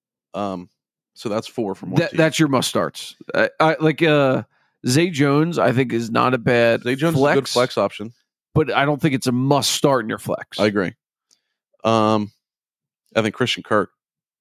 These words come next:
Speaker 1: don't,
Speaker 2: Eh,
Speaker 1: don't
Speaker 2: uh,
Speaker 1: play him
Speaker 2: yeah,
Speaker 1: at
Speaker 2: I
Speaker 1: all.
Speaker 2: wouldn't play him until you see it. I mean, he was the guy last year, but you
Speaker 1: Right.
Speaker 2: can't.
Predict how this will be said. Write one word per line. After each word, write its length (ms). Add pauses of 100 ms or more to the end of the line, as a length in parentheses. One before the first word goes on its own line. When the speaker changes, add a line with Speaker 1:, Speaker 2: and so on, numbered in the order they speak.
(140)
Speaker 1:
don't, 200
Speaker 2:
Eh, 180
Speaker 1:
don't 180
Speaker 2:
uh, 60
Speaker 1:
play 180
him 100
Speaker 2:
yeah, 80
Speaker 1:
at 100
Speaker 2:
I 40
Speaker 1:
all. 80
Speaker 2:
wouldn't 200
play 260
him 120
until 240
you 120
see 280
it. 100
I 140
mean, 160
he 100
was 140
the 60
guy 160
last 420
year, 260 (120)
but 120
you 160
Speaker 1:
Right. 120
Speaker 2:
can't. 280